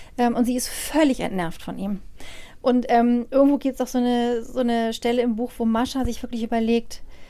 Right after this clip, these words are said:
was ist eigentlich los in meiner Familie? Wo ist die Empathie? Weil sie spürt so, sie, sie hat eigentlich nicht ganz so viel davon und stellt dann fest, aber alle anderen auch nicht. Und bestimmt, äh, bei ihren Vorfahren auch schon nicht.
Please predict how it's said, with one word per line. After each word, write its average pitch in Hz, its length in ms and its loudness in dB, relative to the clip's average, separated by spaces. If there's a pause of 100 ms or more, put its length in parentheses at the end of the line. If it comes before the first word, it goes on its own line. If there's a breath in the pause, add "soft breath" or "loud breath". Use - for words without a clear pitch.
(200 soft breath)
was 254 220 -8
ist - 180 -6
eigentlich 262 340 2
los 277 220 2
in - 80 -6
meiner 247 240 2
Familie? 247 720 2 (500 soft breath)
Wo 277 340 2
ist - 300 -4
die - 140 -6
Empathie? 269 800 0 (420)
Weil 247 200 6
sie 269 120 0
spürt 320 340 -2
so, 285 140 0
sie, 262 200 -2
sie 277 160 0
hat - 160 -4
eigentlich 226 240 0
nicht 220 140 -2
ganz 208 200 -2
so 220 80 -10
viel 254 200 -2
davon 226 400 0
und 262 80 4
stellt 254 200 0
dann 277 140 2
fest, 285 240 2
aber 254 160 2
alle 285 200 4
anderen 254 240 0
auch - 200 -2
nicht. 208 220 -6 (440)
Und 254 80 2
bestimmt, 277 420 4 (220)
äh, - 320 -4
bei 247 280 0
ihren 247 180 0
Vorfahren 262 500 0
auch 254 120 2
schon - 200 -6
nicht. - 200 -8